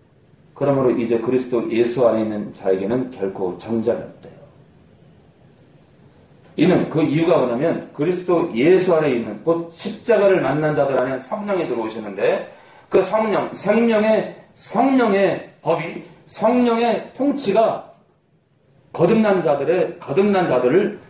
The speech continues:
죄와 사망의 법에서 해방시킨다 이거예요. 그러니까 성령께서 우리 안에 들어오셔서, 들어오시자마자, 아니,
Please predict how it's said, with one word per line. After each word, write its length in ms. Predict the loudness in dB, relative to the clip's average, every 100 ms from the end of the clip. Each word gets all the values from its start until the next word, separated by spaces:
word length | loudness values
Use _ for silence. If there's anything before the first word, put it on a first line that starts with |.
| -20
죄와 380 | -2 2 4 2
사망의 440 | 0 -4 -4 -4
법에서 640 | -4 -4 -2 0 -2 -2 -12 _ _ _ _
해방시킨다 640 | -2 0 0 -2 -8 -12
이거예요. 1800 | -12 -18 -20 -20 -20 _ _ _ -20 _ _ _ -20 _ _ _ -20 -18 -18 -20 -20
그러니까 460 | 0 2 4 2 -2 -14 -20 _ _ _ _ _
성령께서 640 | -4 0 2 2 0 0 0
우리 120 | 2
안에 140 | 0
들어오셔서, 800 | -2 -6 -2 -2 0 0 0 -6
들어오시자마자, 840 | -2 4 4 4 2 0 2 2 0
아니, 260 | -6 -10 -10